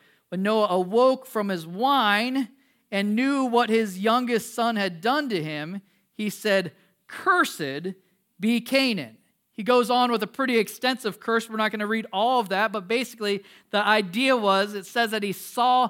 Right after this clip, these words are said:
his nakedness. The only conclusion that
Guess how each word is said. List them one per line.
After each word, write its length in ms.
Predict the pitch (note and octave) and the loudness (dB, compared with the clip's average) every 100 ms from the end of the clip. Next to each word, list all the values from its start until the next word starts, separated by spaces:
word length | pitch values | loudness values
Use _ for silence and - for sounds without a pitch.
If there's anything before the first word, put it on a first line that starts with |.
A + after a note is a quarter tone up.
| - - - | -4 -20 -6
his 240 | A#3+ G3 | -4 -4
nakedness. 600 | G#3+ A#3+ A#3 A#3 F#3 F3 | -2 0 0 -2 -6 -6
The 160 | G#3 G3 | -6 -2
only 300 | A#3+ C#4+ C#4 | 0 0 0
conclusion 800 | B3+ G#3+ - C4+ D4+ A3+ A#3 G#3+ | -4 -6 -6 -2 0 0 -2 -2
that 200 | G3+ | -2